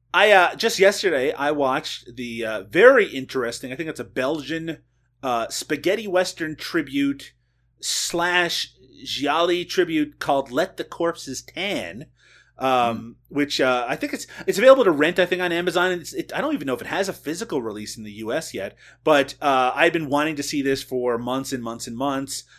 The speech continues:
Speaker 1: Um, and I think it's from the directors of, wait, I wanna get this right.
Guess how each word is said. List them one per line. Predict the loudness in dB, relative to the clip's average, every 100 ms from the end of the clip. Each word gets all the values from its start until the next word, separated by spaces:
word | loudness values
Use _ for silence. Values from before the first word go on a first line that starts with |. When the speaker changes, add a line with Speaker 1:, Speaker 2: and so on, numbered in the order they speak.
| _ -4
Speaker 1:
Um, | 0 2 0 -4 -12 -18 _ _ _ -2
and | 0 0 -2 -6
I | -4 -2
think | -2 -4
it's | -6 -6 -10
from | -2 -2
the | -2
directors | -2 0 0 -2 -6 -4
of, | -2 -2
wait, | -4 -8
I |
wanna | -10 -14
get | -14
this | -14 -14
right. | -12 -10 -12 -16